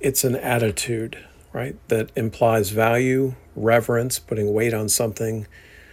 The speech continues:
showing respect, setting above others. It's a special degree of respect based on character,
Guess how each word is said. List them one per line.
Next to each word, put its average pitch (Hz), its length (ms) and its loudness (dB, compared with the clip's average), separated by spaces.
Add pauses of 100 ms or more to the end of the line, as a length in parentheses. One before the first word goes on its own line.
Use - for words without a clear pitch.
(140)
showing 107 400 2
respect, 127 760 -2
setting 110 360 0
above 101 300 -2
others. 110 600 0 (420)
It's - 100 -16
a - 40 -4
special 127 440 2
degree 117 720 0
of 113 420 -2
respect 117 420 0
based 110 240 0
on 98 100 -4
character, 123 680 0